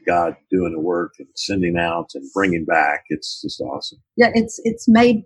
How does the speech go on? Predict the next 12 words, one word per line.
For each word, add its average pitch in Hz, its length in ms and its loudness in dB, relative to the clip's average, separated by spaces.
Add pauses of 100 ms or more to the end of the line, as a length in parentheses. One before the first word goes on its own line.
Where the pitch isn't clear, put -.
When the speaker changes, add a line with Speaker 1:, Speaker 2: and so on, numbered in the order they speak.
Speaker 2:
it 196 140 -2
really 247 260 6
has 185 320 2
caused 190 300 2
this - 320 0
ownership 202 580 4 (100)
feeling - 640 -2
of, 160 320 2
I 196 80 2
got 190 200 2
it, 165 120 0 (160)
I, - 60 -4